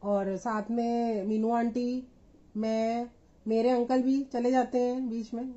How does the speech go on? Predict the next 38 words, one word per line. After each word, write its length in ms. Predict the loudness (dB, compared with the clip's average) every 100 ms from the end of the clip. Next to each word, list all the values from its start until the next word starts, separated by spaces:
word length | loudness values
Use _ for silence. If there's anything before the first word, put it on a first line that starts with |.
| -12 -6
जब 180 | -2
उनका 280 | -2 -2 -2
mood 240 | -2 0 0
होता 200 | -4 -8
है। 100 | -12 -20 -20 -20 -20 -20 _ -20 -20 _ -6
तो 80 |
धीरे 340 | 2 2 4 2
धीरे 540 | 2 2 2 2 0
सब 280 | 2 0 2
connect 340 | 0 2 2
हो 120 | 2 4
रहे 140 | 4
हैं 140 | 2
गुरुजी 300 | 2 2 0
के 160 | 0 -2
साथ। 260 | -2 -6 -8 _ -20 -20 -20 -20 _ -20 -20 -20 -6
उनको 420 | 2 2 2 4
आप 300 | 4 4 0 0
ये 220 | 2 2
नहीं 140 | 2
बोलो 320 | 2 4 6
कि 140 | 6 4
हमें 280 | 2 2 0
कुछ 160 | -2
दें, 520 | 0 0 0 0 -4 -10 -14 -6
आप 140 | -2
उनको 280 | -2 2 2
बोलो, 200 | 2 0
"शुक्राना 520 | 0 0 0 2 4
है 120 | 4
जो 120 | 4
आपने 320 | 2 2 0 0
दिया, 360 | -2 -2 -6 -16 -20 -20 -20 -18 -4
हम 160 | 0
उनकी 260 | 0 2 4
रजा 300 | 4 4 4
में 160 | 4 2
रहें।" 340 | 0 -2